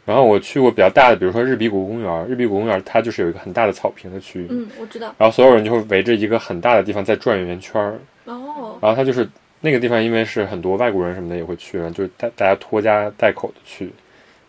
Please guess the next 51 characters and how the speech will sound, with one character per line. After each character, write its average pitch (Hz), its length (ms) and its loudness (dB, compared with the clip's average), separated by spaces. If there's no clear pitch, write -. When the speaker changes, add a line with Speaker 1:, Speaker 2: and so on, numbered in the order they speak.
Speaker 1:
然 95 80 -4
后 107 80 -2
就 104 120 -4
是， 95 240 -4
如 113 100 0
果 120 100 4
你 120 100 0
想 85 240 -2
加 117 120 8
入 123 40 8
的 110 60 4
话， 104 100 -4
你 87 60 -6
就 87 80 0
进 107 160 -4
入 95 80 -4
那 92 80 -6
个 90 100 -2
圆 82 160 -6
圈 90 220 -10
儿， 87 60 -6
然 85 100 -10
后 90 40 -12
就 90 80 -16
变 98 160 -8
成 90 140 -8
一 87 80 -6
个 90 120 -4
Speaker 2:
嗯。 - 120 -6
Speaker 1:
大 107 100 -2
家 98 140 2
在 98 220 2
围 90 200 -2
着 110 120 -2
那 104 100 -4
个 95 80 -6
舞 92 180 -8
台 90 240 -10
在 101 120 -4
跳 101 220 -4
的 87 80 -2
这 87 100 -12
么 82 100 -12
一 82 100 -12
个 90 100 -12
场 82 260 -12
景。 98 140 -18
一 110 100 4
个 151 100 8
比 120 140 2
较 113 80 8